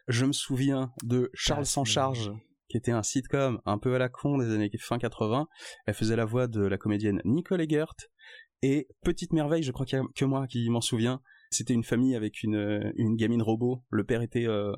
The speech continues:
Speaker 1: ingénieur, il avait fabriqué un robot, il l'avait ramené chez lui pour, euh, cacher le robot.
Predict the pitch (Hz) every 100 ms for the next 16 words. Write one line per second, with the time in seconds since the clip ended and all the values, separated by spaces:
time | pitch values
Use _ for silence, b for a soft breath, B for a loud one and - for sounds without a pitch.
0 | - - 120 120 123 131 117 101 98 117
1 | 113 107 113 104 107 123 104 98 104 107
2 | 104 117 113 117 107 90 87 113 - 113
3 | 101 101 120